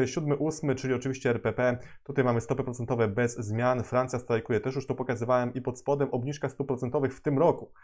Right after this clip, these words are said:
Mamy rok wyborczy, jak myślisz, czy doczekamy się obniżek stóp procentowych? Tutaj mamy dziewięćset sześćdziesiąt cztery oddane głosy tak, czterdzieści trzy procent nie, trzydzieści trzy procent. Głosy podzielone jak w sondażu wyborczym.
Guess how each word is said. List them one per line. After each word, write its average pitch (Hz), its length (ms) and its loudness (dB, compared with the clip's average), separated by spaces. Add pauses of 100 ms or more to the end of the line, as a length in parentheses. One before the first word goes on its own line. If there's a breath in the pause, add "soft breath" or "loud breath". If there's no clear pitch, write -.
(520 soft breath)
Mamy 151 160 6
rok 139 140 8
wyborczy, 139 420 6
jak 123 100 0
myślisz, 135 340 0
czy 131 100 -2
doczekamy 127 380 0
się - 140 -2
obniżek 123 340 -2
stóp 123 160 -6
procentowych? 123 520 -2
Tutaj 131 180 -4
mamy 120 180 0
dziewięćset 139 500 0
sześćdziesiąt 127 380 -2
cztery 131 180 -2
oddane 117 220 0
głosy 117 280 -2
tak, 165 380 -4
czterdzieści 143 500 -8
trzy - 160 -4
procent 139 360 -4
nie, 123 220 0
trzydzieści 120 500 -8
trzy 123 160 -6
procent. 143 380 -4 (1500)
Głosy 117 280 -2
podzielone 117 320 0
jak - 80 -10
w - 40 -18
sondażu 113 340 -2
wyborczym. 101 380 -6